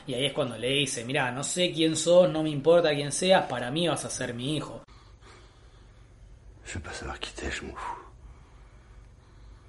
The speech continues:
Speaker 2: T'es mon fils. Et tu seras toujours mon fils. Qui que tu sois. C'est clair?
Speaker 1: "Y te acepto tal cual sos".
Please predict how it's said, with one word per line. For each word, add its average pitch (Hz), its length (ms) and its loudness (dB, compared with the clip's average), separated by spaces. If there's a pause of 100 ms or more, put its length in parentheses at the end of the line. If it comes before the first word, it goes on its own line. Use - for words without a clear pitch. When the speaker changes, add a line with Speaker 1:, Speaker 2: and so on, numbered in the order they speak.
(1120)
Speaker 2:
T'es - 100 -8
mon - 120 -4
fils. - 380 -10 (1700)
Et - 40 -16
tu - 60 -12
seras - 220 -6
toujours - 340 -8
mon - 80 -16
fils. - 300 -18 (1080)
Qui - 160 -8
que - 120 -12
tu - 60 -10
sois. - 260 -12 (2250)
C'est - 140 -8
clair? 69 220 -2 (1700)
Speaker 1:
"Y 147 100 -4
te 131 80 -2
acepto 156 720 0
tal 113 280 -12
cual 131 240 -4
sos". - 360 -4